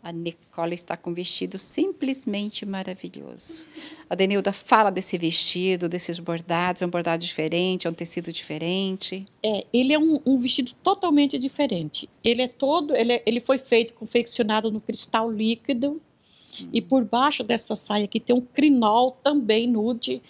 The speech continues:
Speaker 2: que dá esse efeito aqui, olha. Como ele é um tecido muito leve, tá vendo? Então, nós usamos o crinol, que é pra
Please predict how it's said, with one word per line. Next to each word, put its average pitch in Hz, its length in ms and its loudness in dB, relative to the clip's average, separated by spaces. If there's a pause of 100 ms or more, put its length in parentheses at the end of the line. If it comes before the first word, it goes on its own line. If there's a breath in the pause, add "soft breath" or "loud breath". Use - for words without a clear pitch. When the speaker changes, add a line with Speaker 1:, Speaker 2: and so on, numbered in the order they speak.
(220 soft breath)
Speaker 2:
que 226 80 2
dá 220 220 2
esse 247 220 0
efeito 247 380 2
aqui, 214 280 -4
olha. 143 240 -2 (320 loud breath)
Como 277 240 6
ele 254 100 6
é 247 40 6
um 233 60 2
tecido 226 480 0
muito 247 720 6
leve, 214 520 2
tá 196 120 -2
vendo? 180 460 2 (420 loud breath)
Então, 233 220 2
nós 233 220 2
usamos 240 480 0 (120)
o 226 80 -2
crinol, 233 840 4 (800)
que 220 100 4
é 214 60 2
pra 214 240 -4